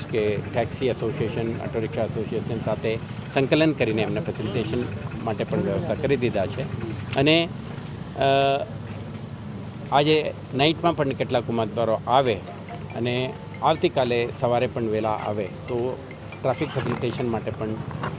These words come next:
આપણા શહેર ટ્રાફિક પોલીસ સતર્ક બનીને એમને તમામ આયોજનો કરી ચૂક્યા છે. સુરક્ષા અંગે જે પોટેન્શિયલ રિસ્કને ધ્યાને રાખી કેટલાક એન્ટી સોશિયલ એલિમેન્ટ,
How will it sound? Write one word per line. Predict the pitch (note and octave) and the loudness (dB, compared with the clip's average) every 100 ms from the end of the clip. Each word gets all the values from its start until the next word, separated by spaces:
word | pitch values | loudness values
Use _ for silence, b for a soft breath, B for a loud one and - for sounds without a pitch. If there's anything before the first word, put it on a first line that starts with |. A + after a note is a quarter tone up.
| - | -2
આપણા | G#2 A2+ A#2 | 0 0 2
શહેર | - C3+ | 6 4
ટ્રાફિક | B2+ A#2+ A#2+ A2 | 6 2 2 -2
પોલીસ | G#2+ A2+ - - | -2 -2 -2 -2
સતર્ક | - B2+ C3 - | 0 2 2 2
બનીને | A2 G2+ G#2+ | 0 0 0
એમને | - - A2 G#2+ A2+ - - - - C#3 | -2 -2 0 0 0 -4 -4 -2 0 4
તમામ | C3+ C3 | 4 4
આયોજનો | B2 A2+ G#2 A2 A#2+ - | 4 4 4 4 2 4
કરી | C3+ | 4
ચૂક્યા | - - F#2 | 2 2 0
છે. | - - - - - - | 0 -2 -2 -2 -2 2
સુરક્ષા | D#3 D#3 - F3 | 4 4 6 6
અંગે | D3+ D3 D3 C#3+ - - - - - - | 6 4 4 4 0 -6 -6 -8 -8 2
જે | B2 B2+ | 4 4
પોટેન્શિયલ | B2 B2+ C3+ C3 D#3 C#3+ B2+ | 2 4 4 4 4 4 4
રિસ્કને | A#2 - - B2+ | 2 2 2 0
ધ્યાને | - A#2 G#2+ | 0 0 2
રાખી | G#2 - | 0 -2
કેટલાક | C3+ A#2 A2+ G#2+ A2 | -4 -4 0 0 0
એન્ટી | G2+ A2 | -2 -2
સોશિયલ | A2+ G#2 G#2+ | -2 -2 0
એલિમેન્ટ, | G2+ A2+ C3+ | 0 -2 -4